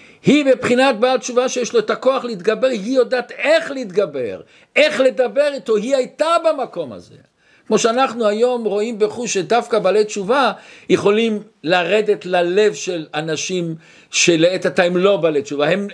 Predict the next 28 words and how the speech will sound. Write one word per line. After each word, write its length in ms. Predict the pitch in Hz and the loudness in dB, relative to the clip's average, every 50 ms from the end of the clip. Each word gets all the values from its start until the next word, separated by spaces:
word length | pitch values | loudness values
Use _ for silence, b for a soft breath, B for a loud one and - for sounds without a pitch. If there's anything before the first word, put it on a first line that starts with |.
| - - | -6 -4
הם 140 | 175 202 202 | -2 0 0
היו 300 | 202 208 247 302 330 311 | 0 0 0 -2 0 0
בעולם 380 | 311 294 277 240 214 185 170 165 | 0 0 0 0 -2 -4 -4 -6
הזה, 160 | 147 120 196 | -6 -6 -6
הם 60 | 190 | -8
מכירים 340 | 180 156 202 214 262 294 285 | -8 -8 -8 -8 -8 -8 -8
את 100 | 214 185 | -6 -4
העולם 280 | 175 151 131 113 101 | -4 -2 -4 -4 -8
הזה. 180 | 92 - - - - _ _ _ _ _ _ _ _ _ _ _ _ _ _ - B B B B B B | -12 -18 -20 -20 -20 _ _ _ _ _ _ _ _ _ _ _ _ _ _ -18 B B B B B B
לכן 500 | 95 - 104 139 139 170 220 240 247 240 | 2 2 2 2 2 4 4 4 2 2
לאה 540 | 220 190 175 170 156 - 185 214 220 214 185 | 2 2 2 2 2 2 0 2 2 0 0
שהיא 260 | - - - 160 143 | -2 -2 0 0 0
עברה 380 | 131 110 101 123 123 170 190 202 | 0 0 -4 -4 -2 -2 -2 -2
את 100 | 196 - | -4 -6
כל 180 | - 170 156 143 | -8 -8 -6 -6
התהליך 680 | 135 139 143 127 117 104 92 85 - - - - - - B B B B B B B B | -8 -8 -6 -6 -6 -4 -6 -8 -10 -12 -16 -20 -20 -20 B B B B B B B B
והצליחה 580 | 131 127 131 - - 170 214 214 208 - 208 | 2 2 2 0 0 2 2 2 2 0 -2
להתרומם 580 | 190 180 165 - 156 160 165 160 175 190 190 175 | -2 -4 -6 -4 -2 -2 0 0 -2 -4 -4 -4
על 100 | 151 131 | -6 -6
עצמה, 320 | 113 - - - 101 78 71 - _ _ _ B B B B B B B B B B B B B - | -8 -8 -12 -14 -16 -16 -16 -18 _ _ _ B B B B B B B B B B B B B 2
לה 280 | 98 113 147 208 269 294 294 262 | 2 4 4 4 4 2 2 2
יש 320 | 233 226 254 254 - - | 2 2 2 2 2 0
את 160 | - 160 - | -2 -2 -2
הכוח 400 | 165 - - - 214 233 220 165 175 | -4 -4 -2 -2 -2 0 0 -2 -4
ואת 180 | 180 170 - 175 | -6 -6 -4 -4
האומץ 640 | 170 - - - 277 320 320 311 262 - - 180 | -4 -4 -2 0 0 2 2 0 0 -2 -2 -6
להשפיע 500 | 165 147 135 131 - - 131 120 104 92 | -8 -8 -8 -10 -12 -12 -12 -10 -10 -10
על 60 | 92 | -12